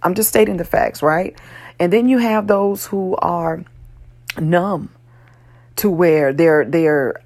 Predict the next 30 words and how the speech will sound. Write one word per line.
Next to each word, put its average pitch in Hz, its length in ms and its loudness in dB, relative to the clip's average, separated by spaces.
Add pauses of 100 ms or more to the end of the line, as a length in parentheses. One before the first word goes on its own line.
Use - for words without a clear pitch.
(120)
you 196 120 0
know, 135 180 0
you, 160 280 -4
you, 165 160 -4
they're, 160 300 4
they, 170 320 0
they 175 200 2
are 151 60 4
so 208 260 0
walled 190 680 2
up, 196 380 0 (1040)
uh, 143 260 2
so 220 320 0
guarded 190 680 0 (580)
because 165 520 0
of, 135 320 -2
you 180 80 -2
know, 131 160 -2
things - 340 -2
that 175 100 -2
have 139 100 -6
happened 190 420 0
to 214 80 -2
them. 202 360 -4
They, 143 200 0
they're 139 240 0
distrustful, 208 1120 -4 (340)
they're, 135 600 2
um, 98 420 -6
suspicious, 214 1120 -2